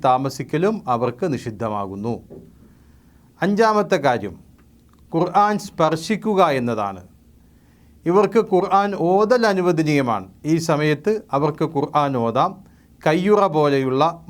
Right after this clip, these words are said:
മറ സ്വീകരിച്ചുകൊണ്ട് ഖുർആൻ സ്പർശിക്കുകയും ചെയ്യാം. അവർക്ക് ഖുർആൻ, ഏ, നോക്കി ഓതുന്നത് തകരാറില്ല, ഖുർആൻ ഓതാം. പക്ഷേ ഈ ഖുർആനെ നേർക്ക് നേരെ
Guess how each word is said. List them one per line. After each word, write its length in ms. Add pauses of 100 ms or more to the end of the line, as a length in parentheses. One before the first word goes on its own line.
(120)
മറ 160 (220)
സ്വീകരിച്ചുകൊണ്ട് 840 (140)
ഖുർആൻ 320 (100)
സ്പർശിക്കുകയും 840
ചെയ്യാം. 260 (840)
അവർക്ക് 280 (100)
ഖുർആൻ, 320 (680)
ഏ, 20 (200)
നോക്കി 280 (100)
ഓതുന്നത് 400
തകരാറില്ല, 540 (260)
ഖുർആൻ 340 (120)
ഓതാം. 240 (640)
പക്ഷേ 260 (400)
ഈ 40 (120)
ഖുർആനെ 540 (480)
നേർക്ക് 380
നേരെ 220